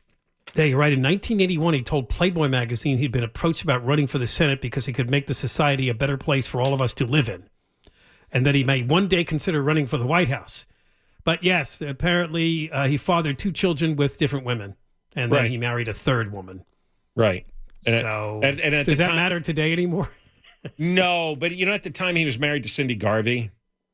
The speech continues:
Speaker 2: who was, uh,
Speaker 1: Oh.
Speaker 2: really pretty, a T V personality, and, you know, she was like a, like a s-, a, a sweetheart to people, right?
Speaker 1: Right.
Speaker 2: Like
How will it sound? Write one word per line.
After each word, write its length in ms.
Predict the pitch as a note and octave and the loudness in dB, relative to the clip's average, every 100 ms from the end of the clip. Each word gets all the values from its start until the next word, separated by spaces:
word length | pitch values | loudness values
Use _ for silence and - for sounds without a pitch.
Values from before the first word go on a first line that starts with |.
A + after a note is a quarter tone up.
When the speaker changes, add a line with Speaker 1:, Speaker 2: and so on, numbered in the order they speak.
| _ _ _ _ - | _ _ _ _ -2
Speaker 2:
who 80 | |
was, 180 | A2+ G#2+ | 0 0
uh, 540 | A2 B2+ B2+ G#2 G2 G#2 | 0 0 2 2 0 -4
Speaker 1:
Oh. 20 | - - | -8 -2
Speaker 2:
really 240 | C3+ C3 | 0 0
pretty, 540 | A2+ - A#2 A2 G#2+ G2+ | -4 -2 0 0 0 -2
a 40 | |
T 180 | E2 B2+ | -2 -2
V 140 | A2+ | -2
personality, 920 | G#2 A2 G2+ G#2+ G2+ G2 F#2+ F#2+ F#2+ - | -2 -2 -2 0 0 0 0 -2 -4 -4
and, 340 | G2 F2 F2+ | -4 -4 -4
you 160 | G#2 G2+ | 0 0
know, 100 | F2 | 0
she 140 | - | -4
was 260 | F#2+ F2+ - _ _ _ _ | -4 -4 -6 _ _ _ _
like 160 | G#2+ E2 | -4 -4
a, 40 | D#2+ - - _ - | -8 -14 -20 _ -4
like 120 | F#2+ | -2
a 20 | |
s-, 360 | - - - - | -2 -2 -4 -2
a, 100 | - - - - _ _ _ - | -2 -2 -12 -20 _ _ _ -6
a 60 | |
sweetheart 600 | - - D3+ F2 F#2+ - - _ | -2 2 2 2 -4 -8 -14 _
to 80 | E2+ | -12
people, 360 | - E2+ - - _ _ | -8 -8 -10 -20 _ _
right? 200 | G2+ G2 | -4 0
Speaker 1:
Right. 340 | A2 G#2 F#2+ - | 0 -2 -6 -14
Speaker 2:
Like 220 | - F#2+ | -12 -12